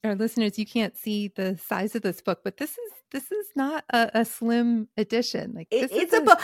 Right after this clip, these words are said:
Speaker 2: Yeah, yeah. Honestly, Jamie, when I got the copy myself and I held it, I was like, "This is thicker than I expected."
Speaker 1: It's like a
Speaker 2: <laughs>
Speaker 1: real book.
Speaker 2: Yeah, I
Speaker 1: <laughs>
Speaker 2: know. I know it is.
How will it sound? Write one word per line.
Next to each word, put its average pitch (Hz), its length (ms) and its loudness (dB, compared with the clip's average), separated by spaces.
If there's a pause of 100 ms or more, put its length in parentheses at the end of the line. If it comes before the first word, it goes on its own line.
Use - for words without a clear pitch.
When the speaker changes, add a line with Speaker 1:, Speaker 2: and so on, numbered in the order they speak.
(160)
Speaker 2:
Yeah, 311 380 8
yeah. - 160 -8 (360)
Honestly, 427 480 6
Jamie, 320 300 -2
when 262 180 2
I 262 200 2
got 285 260 4
the 277 80 0
copy 233 360 0
myself 202 540 0
and 214 140 0
I 185 140 2
held 180 320 -4
it, 277 100 0
I 196 100 0
was 220 140 -4
like, 190 160 -8
"This - 220 -12
is 330 160 -10
thicker 156 340 -14
than 160 220 -16
I 156 100 -16
expected." - 540 -4 (140)
Speaker 1:
It's 415 600 6
like 392 160 4
a 220 180 4
Speaker 2:
<laughs> - 40 -2
Speaker 1:
real 294 340 0
book. 427 360 0
Speaker 2:
Yeah, 339 260 6
I 392 360 8
Speaker 1:
<laughs> - 0 -
Speaker 2:
know. 427 680 12
I 277 160 8
know 415 240 6
it 370 120 4
is. - 320 0